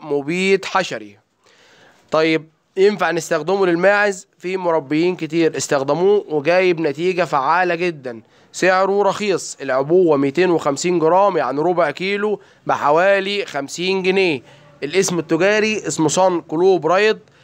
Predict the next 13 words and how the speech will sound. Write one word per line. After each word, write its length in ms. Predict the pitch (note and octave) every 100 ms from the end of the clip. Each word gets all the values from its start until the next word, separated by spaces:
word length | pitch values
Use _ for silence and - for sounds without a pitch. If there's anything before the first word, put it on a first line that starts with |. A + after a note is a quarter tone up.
| _ -
والمادة 520 | C#3 F3+ F#3+ D#3+ F#3+
الفعالة 760 | F#3+ D#3+ C#3 D3 C#3+ F#3 F#3+ F#3+
الأميدو 880 | E3 D#3+ D3+ E3+ G3 G3 F3+ G3+
كلوب 500 | - D#3 D#3 F#3+ F#3
رايت، 380 | D#3 F3+ G3 F#3+
تركيز 640 | E3 D3 - F#3 G#3 F#3+
خمسة 420 | - F3 F#3+ - F3
وتلاتين 680 | D#3+ C#3 C3+ D#3+ F#3 F#3+
في 120 | E3+
المية. 500 | F#3+ G3 G3 C#3 A2+ - - - - - -
في 140 | - F#3+
ناس 320 | G3+ G3 F3+
استخدمته 920 | D#3 E3 D3 C#3+ E3+ G#3 A#3 A#3 A3